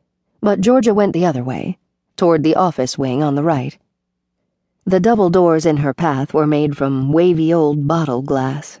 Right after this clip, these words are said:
and she loved the way they gave the hallway beyond an underwater sheen until she pushed open the door.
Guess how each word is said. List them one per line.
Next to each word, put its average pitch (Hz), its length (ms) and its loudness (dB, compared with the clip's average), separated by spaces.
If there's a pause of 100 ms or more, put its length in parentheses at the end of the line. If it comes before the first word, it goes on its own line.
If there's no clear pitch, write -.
and 143 220 -2
she 190 160 0
loved 175 400 2
the 143 80 0
way 143 160 0
they 156 100 0
gave 143 300 0
the 139 80 0
hallway 147 420 0
beyond 147 500 0
an 139 160 -2
underwater 160 720 0
sheen 127 460 -6
until 147 280 -2
she 156 160 -4
pushed 202 300 -2
open 135 220 -2
the 127 80 -4
door. 135 340 -6